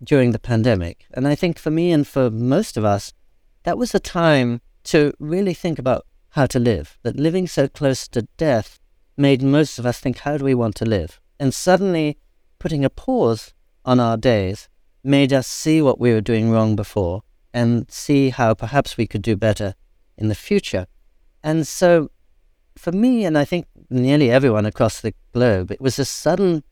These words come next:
visitation of reality, reminding us, as you said, that we don't have agency, and reminding me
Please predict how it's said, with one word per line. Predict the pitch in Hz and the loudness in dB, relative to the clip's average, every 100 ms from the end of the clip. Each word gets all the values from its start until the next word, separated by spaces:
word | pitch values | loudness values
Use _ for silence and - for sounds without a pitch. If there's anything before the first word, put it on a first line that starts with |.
| _ | _
visitation | 127 120 - 123 - 95 90 - _ _ - | -6 -4 0 2 0 -4 -6 -10 _ _ 2
of | 113 110 - - _ _ _ - | 4 4 0 -16 _ _ _ 0
reality, | 123 127 82 - - - _ _ _ - | 2 4 2 -4 -16 -20 _ _ _ -2
reminding | 123 139 156 143 | 2 4 4 2
us, | 123 - | 0 -2
as | 113 | -6
you | 120 | -8
said, | - 104 - | -2 -2 -2
that | - | -4
we | 107 | -4
don't | 117 131 | -2 -2
have | - 90 - | -2 -8 -4
agency, | 110 95 90 - 95 92 _ _ _ _ | -4 -4 -8 -6 -6 -8 _ _ _ _
and | 143 151 | -4 -2
reminding | 156 180 240 226 160 143 | 0 0 2 2 2 0
me | 156 135 107 | 2 4 2